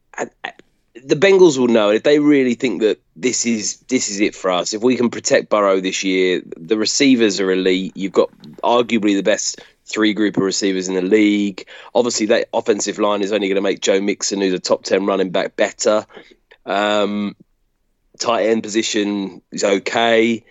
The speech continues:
But in general, the offense would look, you know, your quarterback's top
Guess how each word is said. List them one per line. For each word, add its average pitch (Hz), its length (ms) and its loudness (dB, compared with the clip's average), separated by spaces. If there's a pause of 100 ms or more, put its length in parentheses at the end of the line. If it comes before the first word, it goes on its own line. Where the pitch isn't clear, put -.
(640)
But 135 120 4
in 156 120 2
general, 151 380 4
the 135 120 2
offense 135 440 -2
would 120 180 -4
look, 117 400 -2 (100)
you 127 120 -2
know, 117 40 2
your 113 200 0
quarterback's 113 560 2
top - 340 -2